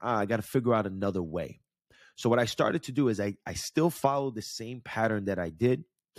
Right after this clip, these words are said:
But what I started to do outside of that is I actually started to go on Facebook and find the coaches on Facebook and then copy and paste the story there on their D M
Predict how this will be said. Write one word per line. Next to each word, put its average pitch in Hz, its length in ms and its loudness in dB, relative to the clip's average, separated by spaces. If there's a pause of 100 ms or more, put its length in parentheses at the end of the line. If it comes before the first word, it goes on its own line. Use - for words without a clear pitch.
(240)
But 107 100 2
what 107 140 6
I 110 80 2
started 123 360 0
to 117 80 -2
do 113 180 0
outside 117 380 0
of 123 80 -2
that 131 220 -2 (340)
is 98 120 -2
I 104 100 4
actually 127 340 0
started 110 460 0
to 95 300 -2 (1300)
go 113 200 2
on 120 120 0
Facebook - 640 -2
and 90 100 -4
find 104 260 0
the 95 60 -2
coaches 101 400 0
on 87 100 -2
Facebook - 460 -4 (760)
and 92 160 -6
then 101 240 2
copy 110 360 0
and 95 100 -6
paste - 280 -4
the - 40 -10
story 98 380 2
there 107 280 2
on 87 140 -2
their 85 140 -2
D 92 240 -4
M 117 260 -2